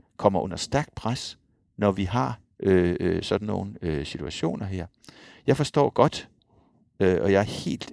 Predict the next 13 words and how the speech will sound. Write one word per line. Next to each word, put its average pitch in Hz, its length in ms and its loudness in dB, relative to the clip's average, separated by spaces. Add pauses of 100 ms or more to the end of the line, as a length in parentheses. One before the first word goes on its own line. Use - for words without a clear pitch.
(120)
altså 98 200 -2
jeg, 98 300 -2
jeg 90 160 -2
er 90 40 -2
helt - 440 -8
enig 139 380 0
i, - 240 -14 (600)
at 98 200 -4
vi 98 60 -6
kan - 160 0
ikke 113 220 0 (600)
nødvendigvis 101 600 -2
handle, 92 400 0